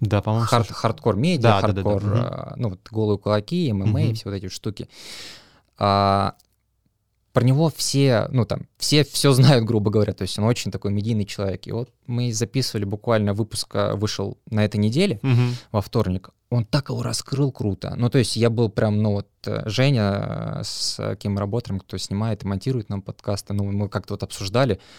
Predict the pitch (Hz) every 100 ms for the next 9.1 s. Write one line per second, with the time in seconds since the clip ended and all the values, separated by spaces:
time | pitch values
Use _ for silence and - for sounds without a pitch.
0 | - - - 98 - 107 107 101 101 104
1 | 104 - - 123 113 113 107 104 120 117
2 | - 123 107 104 - 104 104 - 131 160
3 | - 110 98 - 107 107 101 110 110 107
4 | 113 110 104 101 107 107 - 110 98 95
5 | - 113 98 101 - 151 131 98 - 104
6 | - 101 - - 98 104 101 - 101 -
7 | - - 127 156 143 131 113 110 104 104
8 | - 101 - 101 101 95 - 107 98 -